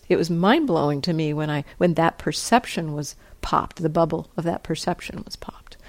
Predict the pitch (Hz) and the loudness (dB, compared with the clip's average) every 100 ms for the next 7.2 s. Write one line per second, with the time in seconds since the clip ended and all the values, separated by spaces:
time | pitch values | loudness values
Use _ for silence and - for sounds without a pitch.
0 | - - - - 151 196 98 - - - | -20 -12 -10 -4 0 2 0 -4 -14 -8
1 | 170 240 180 190 - - 277 277 - - | -4 -2 -4 -6 -8 -2 -2 -2 -10 -12
2 | - - _ - - - - - - - | -10 -10 _ -20 -20 -20 -20 -20 -20 -20
3 | - - - - _ - _ - _ - | -20 -20 -20 -20 _ -20 _ -20 _ -20
4 | _ - _ _ _ - - _ _ _ | _ -20 _ _ _ -20 -20 _ _ _
5 | _ _ _ _ _ _ _ _ _ _ | _ _ _ _ _ _ _ _ _ _
6 | _ _ - - - - - - 208 196 | _ _ -20 -20 -20 -18 -6 6 8 8
7 | 190 | 6